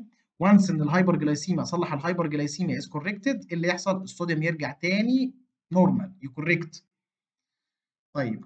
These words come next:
كده خلصنا القصص بتاعت الايه؟ الفولت هايبوناتريميا والهايبرتونيك هايبوناتريميا. نيجي بقى للاساس بتاعنا اللي هو الايه؟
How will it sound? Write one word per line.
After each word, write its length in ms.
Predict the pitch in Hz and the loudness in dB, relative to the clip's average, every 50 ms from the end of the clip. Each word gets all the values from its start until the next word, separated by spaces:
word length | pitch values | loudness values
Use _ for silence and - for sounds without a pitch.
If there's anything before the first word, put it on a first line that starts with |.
| - | -2
كده 140 | - 185 175 | 0 2 2
خلصنا 480 | - - 160 160 185 196 185 190 214 220 | 2 2 4 4 4 6 6 8 6 6
القصص 320 | 202 190 - 196 185 185 | 6 4 2 0 0 0
بتاعت 300 | 151 - 170 156 151 156 | 0 0 0 0 0 2
الايه؟ 320 | 151 139 160 185 196 190 190 - 151 | 2 2 2 2 2 2 0 -2 -4
الفولت 480 | 143 135 127 - - 165 175 170 - 147 | -4 -4 -4 -2 -2 0 0 0 -2 0
هايبوناتريميا 840 | 160 160 156 151 147 143 131 - - 180 202 226 233 226 226 220 | 0 0 2 2 0 -2 -2 0 2 4 4 6 6 4 4 4
والهايبرتونيك 880 | 202 175 160 151 139 143 156 160 156 143 139 - - 175 170 165 - - | 4 4 2 2 2 0 0 0 -2 -2 -4 -4 -2 -2 -2 -4 -4 -4
هايبوناتريميا. 1300 | 156 160 165 160 151 127 113 - _ _ _ _ _ _ _ _ - 123 127 127 151 170 202 220 226 233 202 | -2 -2 -2 -2 -4 -10 -14 -16 _ _ _ _ _ _ _ _ -6 -4 -4 -2 2 4 4 4 4 4 4
نيجي 240 | 180 185 185 165 165 | 4 4 4 4 4
بقى 280 | 180 190 185 190 190 | 4 4 4 4 4
للاساس 600 | 185 156 - - - 131 - - 170 180 185 185 185 | 4 4 2 2 -2 -4 -2 0 0 2 2 0 -2
بتاعنا 440 | 143 127 - 170 180 190 202 214 | -4 -4 -4 -2 0 0 2 2
اللي 160 | 196 160 143 143 | 0 0 0 -2
هو 180 | 156 156 151 | -2 -2 -2
الايه؟ 320 | 139 139 147 160 165 160 | -2 -2 -2 -2 -2 -4